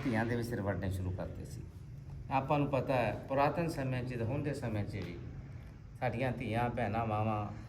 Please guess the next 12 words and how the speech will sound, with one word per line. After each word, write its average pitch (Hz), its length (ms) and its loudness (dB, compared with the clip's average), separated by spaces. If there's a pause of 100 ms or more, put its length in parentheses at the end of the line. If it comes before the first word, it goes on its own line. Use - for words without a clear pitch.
(280)
ਸਿਰਾਂ 120 280 6
'ਤੇ 107 460 0 (240)
ਕੇਸਕੀਆਂ 117 400 0
'ਤੇ 113 80 -2
ਪੱਗਾਂ 113 320 4
ਸਜਾਉਂਦੀਆਂ 98 480 0
ਸੀ 135 120 -2
ਤੇ 139 120 6
ਅੱਜ 143 100 4
ਵੀ 135 120 -2
ਸਜਾਉਂਦੀਆਂ 90 540 -2
ਨੇ। 76 40 -8